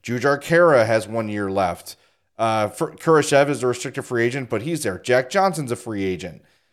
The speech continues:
Uh, Jared Tenorti's a free agent. Alex Stalock's a free agent. So this team's gonna look different one way or another. Whether or not it is another mix of one-year deals and veteran guys to fill out remains to be seen. If I had to guess, and, and fellas, obviously you'll chime in here and w-, as well,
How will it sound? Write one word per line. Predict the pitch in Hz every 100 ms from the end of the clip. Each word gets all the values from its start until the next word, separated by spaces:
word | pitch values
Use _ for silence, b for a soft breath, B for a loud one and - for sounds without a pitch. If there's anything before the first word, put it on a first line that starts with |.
| _ -
Uh, | 110 107 101 95
Jared | - 123 156
Tenorti's | 160 180 214 190 123
a |
free | 110 120 107
agent. | 101 90 80 - _ _ _ _ _
Alex | 120 120 156 -
Stalock's | 190 208 180 123 -
a |
free | 110 120 113
agent. | 98 95
So | 139
this | 127
team's | - 233 240
gonna | 202 120
look | 143 180 - _ _ _ _ _
different | 131 170 - - - - _ _ _ _ _
one | 120 156 139
way | 135
or | 117 95
another. | 113 127 90
Whether | 87 110 160 160
or | 143
not | 123 127
it | 123
is | 110 98 -
another | 107 113 117 120
mix | 110 123 -
of | 117
one-year | 98 117 117 117 120
deals | 110 120 120 120
and | 104 90
veteran | 117 - 117
guys | 107 110 113 120 -
to | 104 98 - b b b b
fill | 139 131
out | 127
remains | 123 117 123 113
to |
be | 110
seen. | 101 120 123 131
If | 120
I | 156 185
had | 180 160
to |
guess, | 92 - 104 113 -
and, | - 101 -
and | 107 95
fellas, | 113 107 98 95
obviously | - 104 101 101 104
you'll | 101
chime | 98 107 98
in | 95
here | 107
and | 92 87
w-, | 104 -
as | 101
well, | 95 - 101 92